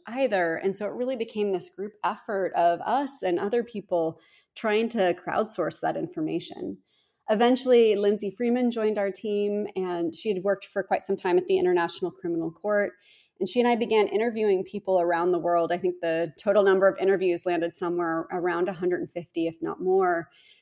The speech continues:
to find out groups like the F B I, the Department of Justice, the State Department,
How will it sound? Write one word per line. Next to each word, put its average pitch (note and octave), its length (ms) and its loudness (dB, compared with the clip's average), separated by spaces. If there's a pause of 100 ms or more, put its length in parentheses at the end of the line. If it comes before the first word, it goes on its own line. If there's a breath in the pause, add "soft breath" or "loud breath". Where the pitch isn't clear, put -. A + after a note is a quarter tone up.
(120 soft breath)
to C4+ 80 -2
find B3 440 2
out F#3+ 420 4
groups G3 320 0
like F3+ 200 2
the F3 120 -2
F E3 200 -6
B D#3+ 120 -4
I, F#3+ 340 2
the E3 80 -2
Department E3+ 400 -6
of D#3 140 -14
Justice, G3 580 -2
the E3 80 -14
State F#3+ 340 -2
Department, F3 640 -6